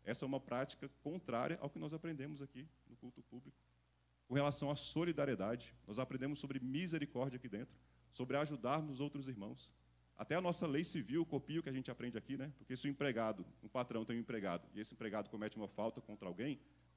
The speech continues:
esse padrão, ele é o quê? Ele é solidário com relação a esse empregado. Ele tem que cum-, suprir o dano que o empregado fez pra outra pessoa. Se ele tá dirigindo um ônibus, bate no outro carro, o dono da empresa de ônibus é responsável por consertar o carro do outro.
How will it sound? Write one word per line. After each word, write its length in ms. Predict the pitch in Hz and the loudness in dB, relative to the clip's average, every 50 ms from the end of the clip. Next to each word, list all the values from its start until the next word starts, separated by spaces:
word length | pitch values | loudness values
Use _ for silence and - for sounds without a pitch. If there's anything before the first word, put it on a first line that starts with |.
| - _ _ - | -20 _ _ -10
esse 180 | - - - | -8 -6 -6
padrão, 360 | - - 135 113 107 127 139 | -2 0 0 2 2 2 2
ele 80 | 143 139 | 4 2
é 40 | 135 | 2
o 60 | 131 | 2
quê? 200 | - 120 98 90 - | 2 0 -2 -2 -4
Ele 160 | - 98 110 | -4 -4 -2
é 60 | 123 131 | -2 -2
solidário 920 | 127 - - - - - 165 175 190 185 175 123 117 107 123 139 185 214 202 - | -2 0 0 2 2 4 4 4 4 2 2 4 4 4 4 4 2 0 -2 -2
com 80 | 180 | -2
relação 360 | 175 180 175 170 160 - 151 | 0 2 2 0 0 0 -2
a 20 | 139 | -2
esse 120 | 147 - | -2 -2
empregado. 380 | 151 151 208 202 165 156 160 - - - - - - - - - - - - | -4 -2 -2 0 0 -2 -2 -4 -10 -18 -20 -20 -20 -20 -20 -20 -18 -8 -4
Ele 120 | 117 127 | -2 -2
tem 280 | 131 - - 131 165 214 | -2 -2 -2 -2 -2 -2
que 100 | - - | -4 -8
cum-, 240 | - - 175 165 - | -6 -6 -6 -6 -6
suprir 540 | - - - 170 156 - - 135 160 202 170 135 - - | -8 -2 0 2 2 2 2 2 4 4 2 0 -2 -6
o 80 | - - | -8 -8
dano 360 | - 98 123 147 190 175 139 | -2 0 0 2 2 0 -2
que 100 | - - | -2 -4
o 20 | |
empregado 400 | - - 151 147 123 127 139 147 143 | -4 -2 -2 0 0 0 0 -2 -2
fez 280 | - - 117 135 156 | -2 -2 -2 -2 -2
pra 180 | - - - 156 | -6 -6 -4 -2
outra 240 | 143 143 151 - 156 | -2 -2 -2 -4 -6
pessoa. 420 | 156 - 127 - - 135 156 - - - - - - - - - - - - | -6 -6 -8 -6 -6 -6 -6 -8 -10 -14 -20 -20 -20 -20 -20 -20 -20 -18 -14
Se 80 | - | -12
ele 80 | 117 113 | -6 -4
tá 80 | - | -2
dirigindo 340 | 131 131 135 135 120 131 131 | -2 0 2 2 2 2 2
um 60 | 120 | 2
ônibus, 260 | 110 131 143 135 101 98 | 2 2 2 0 -2 -2
bate 260 | - 117 120 123 - | -2 -2 -2 -2 -2
no 40 | 110 | -4
outro 160 | 107 - - | -6 -8 -8
carro, 320 | - 110 117 131 113 95 - - - - | -4 -2 -2 -2 -2 -4 -10 -16 -20 -18
o 60 | 107 | -12
dono 240 | 98 85 113 120 127 | -6 -4 -2 -2 0
da 80 | 120 | -2
empresa 260 | 117 107 - 110 113 110 | -2 -2 -2 -4 -4 -4
de 80 | 92 | -4
ônibus 200 | 107 117 120 - | -4 -4 -4 -4
é 40 | 117 | -6
responsável 540 | 110 117 - - 120 107 - - 117 120 - | -6 -6 -8 -10 -10 -8 -6 -2 -2 -2 -2
por 100 | - - | -4 -8
consertar 440 | - 101 - 107 101 - 101 98 98 | -14 -12 -10 -10 -8 -6 -8 -8 -8
o 20 | |
carro 240 | - - 98 98 95 | -6 -4 -4 -4 -4
do 100 | 92 85 | -6 -6
outro. 240 | 85 104 117 - | -6 -6 -6 -8